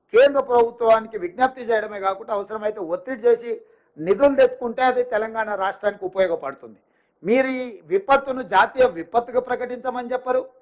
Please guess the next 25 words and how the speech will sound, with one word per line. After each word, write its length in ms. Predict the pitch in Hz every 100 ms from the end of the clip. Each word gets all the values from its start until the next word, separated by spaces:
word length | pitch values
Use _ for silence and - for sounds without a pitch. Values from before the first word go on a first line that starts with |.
| _ _ _ _ 196
కేంద్ర 280 | 247 269
ప్రభుత్వం 540 | 262 247 254 277 269 262
నుంచి 180 | 262 262
మనకి 340 | 240 247 233 220
ఏం 120 | 247
నిధులు 280 | 254 247 247
కావాలని 320 | 247 247 247
కేంద్ర 300 | - 220 202
ప్రభుత్వాన్ని 600 | 185 180 240 240 240 233
అడగరు. 420 | 156 175 226 247 247 - _ _ _ _ _ -
కనీసం 380 | 220 269 277 247
ప్రధాన 360 | 220 233 269
ప్రతిపక్ష 480 | 262 247 247 240 -
నాయకుడిగా 540 | 220 220 240 240 233
పది 220 | 247 226 196
సంవత్సరాలు 520 | 196 240 247 233 233
ముఖ్యమంత్రిగా 680 | 202 233 226 226 226 220 247 - _ _ _ _ -
తెలంగాణ 380 | 180 240 247 247 202
ఉద్యమకారుని 600 | 226 254 254 247 240 233
అని 100 | 226 214
చెప్పుకునే 360 | 214 226 220
మీరు 360 | 180 220 262 240 226 - _ _ _
తెలంగాణకి 580 | 175 226 277 294 285 277
ఇంత 160 | 226 247
కష్టం 380 | 220 208 214